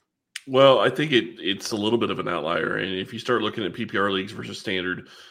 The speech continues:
and I wanna say this, standard, I think that Pacheco takes a little bit of a hit,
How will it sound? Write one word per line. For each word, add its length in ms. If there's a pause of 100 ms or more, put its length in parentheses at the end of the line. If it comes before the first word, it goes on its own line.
(120)
and 120
I 60
wanna 200
say 200
this, 440
standard, 560
I 100
think 320
that 280
Pacheco 460
takes 300
a 60
little 260
bit 240 (200)
of 180
a 40
hit, 360